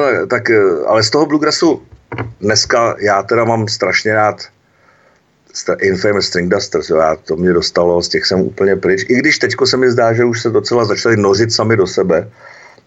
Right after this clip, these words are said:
a začali dělat velký plochy teda, ale to je takový můj názor, jo, ale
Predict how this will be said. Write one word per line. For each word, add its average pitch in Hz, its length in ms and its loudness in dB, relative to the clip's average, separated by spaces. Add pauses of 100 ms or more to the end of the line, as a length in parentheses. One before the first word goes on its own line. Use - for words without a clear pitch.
(120)
a 87 40 -2
začali 98 320 2
dělat 110 160 2
velký 98 300 0
plochy 95 400 0
teda, 92 300 0 (840)
ale 95 140 -2
to 120 100 2
je 110 60 4
takový 98 260 2
můj 80 180 0
názor, 73 380 -6
jo, 64 200 -10
ale 76 200 -6